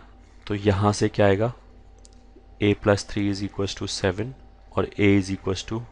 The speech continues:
four, ठीक है। यहाँ से and यहाँ से क्या आएगा, one is equals to four upon three a,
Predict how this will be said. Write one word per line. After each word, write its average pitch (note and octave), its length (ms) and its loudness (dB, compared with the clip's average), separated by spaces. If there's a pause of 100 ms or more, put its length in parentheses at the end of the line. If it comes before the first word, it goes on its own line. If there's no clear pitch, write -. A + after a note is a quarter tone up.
(260)
four, - 260 -6 (840)
ठीक G#2+ 160 -6
है। G#2+ 100 -8 (640)
यहाँ G2 540 2
से G#2+ 200 -4 (260)
and G2 360 -2
यहाँ F#2 320 0
से F#2+ 280 -8 (840)
क्या G2+ 100 4
आएगा, G2 280 2 (580)
one G2 220 2
is G2+ 160 -2
equals G2 320 -4
to G#2 140 -8
four G2 280 -2
upon F#2+ 420 -2
three G2 200 -6
a, B2 80 -2